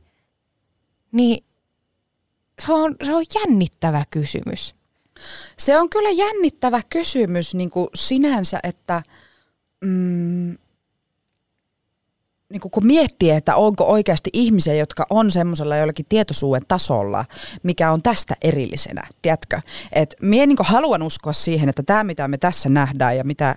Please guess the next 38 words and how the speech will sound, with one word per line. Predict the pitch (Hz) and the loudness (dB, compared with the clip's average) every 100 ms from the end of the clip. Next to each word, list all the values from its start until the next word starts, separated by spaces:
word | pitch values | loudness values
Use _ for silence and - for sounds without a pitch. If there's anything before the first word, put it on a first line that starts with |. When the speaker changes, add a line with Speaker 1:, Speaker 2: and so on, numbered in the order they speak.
| - | -2
Speaker 2:
sie | - 170 | 2 2
ja | 143 | 4
mie | 139 143 127 | 2 2 2
ollaan | 135 139 123 117 | 0 0 0 -2
ja, | 135 64 - - - 180 - | -2 -4 -6 -14 -16 -14 -10
ö, | |
mit-, | 110 139 160 - | -6 -4 -4 -6
mi-, | 147 143 147 - 151 | -14 -8 -6 -6 -6
ku-, | 170 165 170 170 | -4 -4 -6 -4
mitä | 170 147 | -2 0
me | 139 | 0
tehdään | 143 143 - 143 139 | 0 -2 0 2 4
ja | 151 | 4
mitä | 156 156 | 2 2
tämä | - 254 220 | 2 2 4
Speaker 1:
<laughs> | |
Speaker 2:
elämä | 208 156 156 - | 2 0 -2 0
on, | 180 190 269 - - 269 202 | 2 2 0 -2 -14 -10 -2
niin | 196 196 | 0 0
että | 190 190 | 0 0
on | 196 254 | 2 2
joku, | 208 185 175 - 151 | 2 -2 -2 -4 -2
tiedätkö, | 180 165 170 | -2 0 0
korkeampi | 214 226 - 143 139 | 2 0 -2 -8 -6
ehkä | 139 - | -10 -10
tietoisuuden | 147 165 165 139 139 135 | -2 -2 0 -4 -4 -2
taso. | 139 139 | -2 0
Mie | 165 | 0
haluaisin | 202 180 147 175 | 2 2 2 0
uskoa | 262 - 147 | -4 -2 -2
siihen, | - - 147 139 131 | 0 -2 -2 -2 -4
mut | 127 143 | -4 -4
se, | - 175 180 - | -2 0 0 2
et | 151 - | 0 0
uskonko | 190 196 - 156 143 139 _ | -2 0 0 2 0 -2 _
todellisuudessa, | - 151 151 143 147 139 - 147 | -4 0 2 0 -2 -2 -2 -2
niin | 147 | -2
en. | 147 139 | 0 0